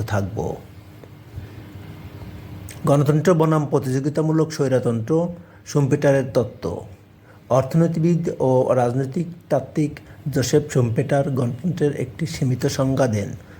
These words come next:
তিনি বলেন, গণতন্ত্রের আসল চরিত্র হলো একটি প্রতিযোগিতামূলক নির্বাচন ব্যবস্থা, যেখানে রাজনৈতিক দলগুলো জনগণের ভোটের মাধ্যমে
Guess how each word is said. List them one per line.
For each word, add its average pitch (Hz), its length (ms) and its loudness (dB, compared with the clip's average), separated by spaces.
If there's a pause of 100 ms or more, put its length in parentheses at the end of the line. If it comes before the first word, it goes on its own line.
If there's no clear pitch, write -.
(100)
তিনি 143 160 2 (100)
বলেন, 135 280 2 (600)
গণতন্ত্রের 151 500 4 (140)
আসল 160 200 -2 (100)
চরিত্র 139 340 -2
হলো 147 140 2 (200)
একটি - 180 -6 (120)
প্রতিযোগিতামূলক 143 720 0 (140)
নির্বাচন 113 420 0 (680)
ব্যবস্থা, 117 420 0 (340)
যেখানে 143 300 2 (140)
রাজনৈতিক 131 440 0 (100)
দলগুলো 131 340 -2 (120)
জনগণের 127 560 0
ভোটের 123 320 2 (120)
মাধ্যমে 120 340 2